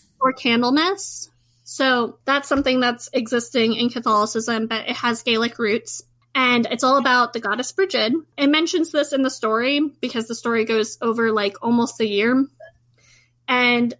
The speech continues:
I made yesterday for Imbolc, because Imbolc was yesterday at the time that we're recording this, a lovely punch that I got from something called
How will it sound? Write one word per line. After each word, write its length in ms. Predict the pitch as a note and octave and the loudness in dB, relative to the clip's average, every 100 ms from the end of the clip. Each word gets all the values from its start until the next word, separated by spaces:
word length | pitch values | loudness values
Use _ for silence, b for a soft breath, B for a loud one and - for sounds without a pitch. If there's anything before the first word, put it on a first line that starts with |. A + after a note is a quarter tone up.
| _ - | _ -4
I 220 | C#4 D4+ | 0 2
made 360 | E4+ A#3+ F#3+ A#3 | 2 0 -2 -2
yesterday 440 | A#3+ - B3+ A#3 | -4 -4 -4 -4
for 140 | A3 A#3 | -6 -8
Imbolc, 500 | G#3+ G#3 G#3 C4 - | -10 -8 -6 -6 -8
because 260 | C4+ C#4+ | -6 -4
Imbolc 360 | - B3 A3+ A3+ | 0 0 -2 -2
was 160 | A3+ G#3+ | -2 -2
yesterday 420 | G#3+ - A3 G#3 | -4 -2 -2 0
at 280 | G3+ A3 A#3 | -2 -4 -6
the 60 | |
time 240 | A#3 A3+ A3 | -4 -2 -2
that 120 | G#3 | 0
we're 100 | G#3+ | -2
recording 440 | G#3 A3+ G#3 G3 | -2 -2 -2 -2
this, 340 | A3+ - - - b b b - | -2 -4 -6 -8 b b b 0
a 180 | B3 A#3+ | 2 4
lovely 600 | B3+ C4 C#4+ C4+ C4 D#5 | 2 2 0 0 0 0
punch 360 | E4+ C5 - | 0 -2 -2
that 100 | D#4+ | -2
I 80 | B3+ | 0
got 280 | B3 A#3 - | 0 -2 -2
from 520 | C4+ B3 A#3+ A#3 A#3 - | 0 2 2 2 0 -2
something 440 | C#4 C#4 D4+ C#4 | -2 -2 0 -2
called 540 | - C#4+ B3 A#3 A#3+ | -2 -2 0 0 -2